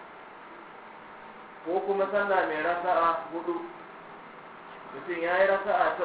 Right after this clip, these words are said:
uku, sai ya zauna. Shi ne malam yake cewa, shin idan wannan mantuwar ta faru da masallaci, zai yi sujjada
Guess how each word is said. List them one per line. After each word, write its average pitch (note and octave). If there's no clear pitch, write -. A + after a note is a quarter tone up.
uku, F3
sai D#3+
ya D#3+
zauna. D#3+
Shi G3
ne G3+
malam F#3
yake E3+
cewa, D3
shin F3
idan F3+
wannan G3
mantuwar F3
ta F3
faru D#3+
da D3+
masallaci, C3
zai G3
yi F#3+
sujjada F3+